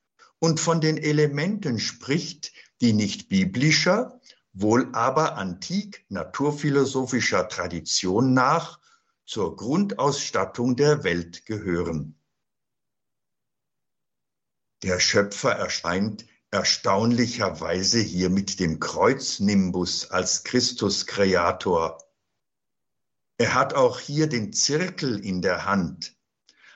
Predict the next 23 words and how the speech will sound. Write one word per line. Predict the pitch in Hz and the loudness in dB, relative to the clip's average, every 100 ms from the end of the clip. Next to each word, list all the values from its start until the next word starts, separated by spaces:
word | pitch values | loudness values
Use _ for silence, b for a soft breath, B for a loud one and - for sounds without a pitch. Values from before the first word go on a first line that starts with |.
| b | b
aber | 117 113 110 | -2 0 0
er | 104 101 | 0 -2
thront | - 90 104 127 190 - | -6 -4 0 2 2 -2
nicht | 147 135 - - - | 0 0 0 -8 -2
wie | 98 104 | -2 2
anderswo, | 135 190 160 117 - 92 113 165 165 - _ _ _ _ | 2 4 2 0 -4 -4 -2 -2 -4 -12 _ _ _ _
souverän | - - 82 87 76 82 104 127 110 | -14 -10 -4 -2 2 4 6 4 2
in | 95 80 | 0 -2
der | 82 | -2
Mitte | 82 139 143 - | 0 -2 -2 -4
des | 85 - | -4 -6
Kosmos, | - 131 151 - 98 123 - - - _ _ b b b b b | 0 0 2 -2 0 0 -2 -6 -12 _ _ b b b b b
sondern | - 123 147 185 196 202 196 - _ | -2 2 4 4 4 2 0 -8 _
er | 139 117 | -2 -2
befindet | 123 113 170 180 175 160 | -2 -4 -2 0 0 0
sich | - 151 - | -2 -4 0
in | 120 | 0
Aktion, | - 113 - - - 113 123 151 143 - - - b b b | 2 -2 -2 -2 0 2 2 2 2 0 -6 -16 b b b
in | 110 95 | 2 4
der | 87 85 | 2 0
Aktion | - - - 117 139 165 165 | -4 -2 0 4 4 4 2
des | 147 139 - - | 0 -4 -4 -4
Zirkelns. | - 131 147 147 92 76 65 - - - - | -2 0 -2 -2 -2 -2 -6 -4 -4 -4 -8